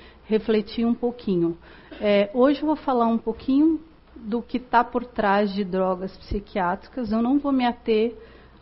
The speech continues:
a nenhuma específica, porque se eu for falar de cada uma delas,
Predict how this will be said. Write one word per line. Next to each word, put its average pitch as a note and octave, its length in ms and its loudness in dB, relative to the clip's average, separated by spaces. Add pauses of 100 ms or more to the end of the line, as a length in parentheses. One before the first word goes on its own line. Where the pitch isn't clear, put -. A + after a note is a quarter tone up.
a G#3 120 0
nenhuma A3+ 480 2
específica, A3 1000 -2
porque G3 680 -4 (760)
se - 160 -6
eu A3+ 60 0
for C4 200 -4
falar A#3+ 340 4
de A#3 120 0
cada A#3 360 -4
uma A#3+ 200 0
delas, G3 480 -4